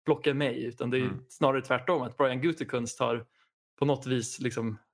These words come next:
Speaker 1: ja, jag vet inte fan. Det känns som att hela laget, liksom,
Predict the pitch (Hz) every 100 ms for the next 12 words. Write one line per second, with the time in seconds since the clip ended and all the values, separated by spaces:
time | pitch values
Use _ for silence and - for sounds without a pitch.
0 | - 135 131 123 - - 120 113 - -
1 | 160 196 180 175 160 185 160 160 196 190
2 | 151 131 131 123